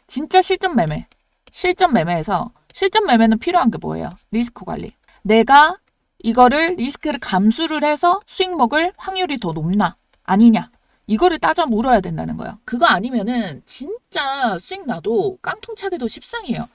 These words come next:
제가 그거 몇 번이나 해봤지 않습니까? 그래서 저도 돈 잃기 싫어가지고 더 이상 이 주식 매매하면서 스트레스 받아가지고 아침에 일어나기도 싫고, 근데 불안하죠.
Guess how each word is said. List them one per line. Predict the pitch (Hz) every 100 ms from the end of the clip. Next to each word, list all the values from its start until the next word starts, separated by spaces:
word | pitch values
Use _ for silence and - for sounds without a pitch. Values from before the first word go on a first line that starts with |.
| _ _ _
제가 | 262 320
그거 | 254 240 175
몇 | 208 -
번이나 | - 415 320 285
해봤지 | 294 - 156
않습니까? | - - 175 - 240 _ _ _
그래서 | - 370 381 381 381 392 403 -
저도 | 233 240 247
돈 | 220 247
잃기 | 196 247
싫어가지고 | 240 285 269 185 - - 160 _ _
더 | - 240
이상 | 311 339 359 359 359 381 -
이 | 254 262
주식 | 240 285 320
매매하면서 | 269 247 226 208 214
스트레스 | - - - 427 -
받아가지고 | 254 185 170 160 170 185 160
아침에 | - 247 349
일어나기도 | 277 294 311 247 233
싫고, | 202 294 302 - 285 -
근데 | 262 240
불안하죠. | 208 254 233 185